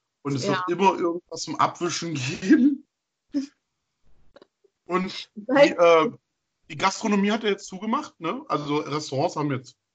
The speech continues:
Speaker 1: zu.
Speaker 2: Ja. Ja.
Speaker 1: Aber, aber Lieferservice darfst du trotz-, der wird trotzdem betrieben.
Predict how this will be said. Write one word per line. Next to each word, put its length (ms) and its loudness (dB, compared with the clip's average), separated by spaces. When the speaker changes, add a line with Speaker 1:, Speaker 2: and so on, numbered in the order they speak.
Speaker 1:
zu. 240 -6
Speaker 2:
Ja. 320 0
Ja. 240 4
Speaker 1:
Aber, 440 4
aber 380 2
Lieferservice 760 -6
darfst 260 -2
du 40 -12
trotz-, 400 -4
der 400 -6
wird 120 -4
trotzdem 300 -8
betrieben. 540 -8